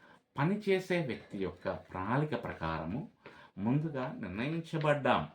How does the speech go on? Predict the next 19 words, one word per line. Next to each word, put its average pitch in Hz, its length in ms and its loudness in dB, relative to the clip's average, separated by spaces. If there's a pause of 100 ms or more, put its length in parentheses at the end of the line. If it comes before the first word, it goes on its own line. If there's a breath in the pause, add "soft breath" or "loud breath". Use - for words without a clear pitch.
(720 loud breath)
ప్రతిదీ 208 420 6
అతని 143 420 4
సంకల్పం 143 680 0
యొక్క 101 520 0
ఉద్దేశానికి 120 840 4
అనుగుణంగా 92 680 -2
ఉంటుంది. 131 600 0 (480)
ఈ 143 100 -6
పద్యం 135 720 0
దేవుని 190 600 4
సార్వభౌమ 135 760 2
ప్రణాళిక 98 720 0 (200)
మానవ 127 440 0
ఎంపికలను 98 600 -4
కలిగి 117 280 0
ఉంటుంది 101 680 0 (120)
అనే 92 240 -14
ఆలోచనను 107 800 -4 (560 soft breath)
ప్రతిబింబిస్తుంది. 101 1080 -2